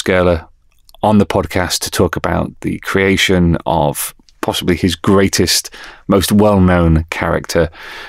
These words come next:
Judge Dredd. So sit back, enjoy,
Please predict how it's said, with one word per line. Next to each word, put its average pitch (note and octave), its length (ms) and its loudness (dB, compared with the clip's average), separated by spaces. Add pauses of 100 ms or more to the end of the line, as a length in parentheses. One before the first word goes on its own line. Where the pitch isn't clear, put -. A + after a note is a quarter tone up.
(280)
Judge F2 260 0
Dredd. D2+ 240 0
So F2 640 2 (160)
sit - 200 -2
back, - 480 -4 (680)
enjoy, A2 600 2